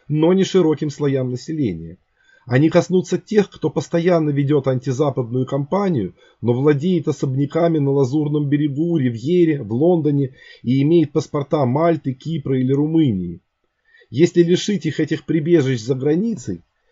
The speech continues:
и ещё лучше западных люксовых автомобилей и яхт,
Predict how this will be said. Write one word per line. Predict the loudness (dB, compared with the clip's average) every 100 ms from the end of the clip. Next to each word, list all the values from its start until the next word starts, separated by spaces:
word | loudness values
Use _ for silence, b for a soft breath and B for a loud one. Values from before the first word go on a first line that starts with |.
| b b b
и | -2
ещё | -2 4 4
лучше | 4 2 -4 -4
западных | -2 0 -2 -4 -8 -2
люксовых | 0 0 0 -4 -4
автомобилей | -4 -4 0 0 0 0 0
и | 0
яхт, | 2 0 -2 _